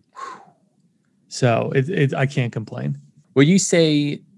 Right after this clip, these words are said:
Speaker 2: 'cause I know you love the fourth of July, but do you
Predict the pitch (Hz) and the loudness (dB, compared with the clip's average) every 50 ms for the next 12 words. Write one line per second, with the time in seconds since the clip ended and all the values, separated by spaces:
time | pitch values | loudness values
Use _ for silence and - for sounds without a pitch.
0 | _ - - 135 120 165 175 202 233 233 214 202 202 180 170 165 165 165 160 151 | _ -4 -2 0 2 4 4 4 4 4 4 4 4 4 4 4 4 2 2 0
1 | 139 123 - - 131 117 110 - 104 92 - 110 98 95 87 87 85 85 87 101 | -2 -6 -4 -2 -2 -2 -2 -2 -6 -4 0 2 2 4 4 2 2 0 0 0
2 | 101 95 - - 120 127 139 143 143 143 139 139 135 127 | -2 -2 -2 0 0 2 2 2 2 0 0 -2 -4 -6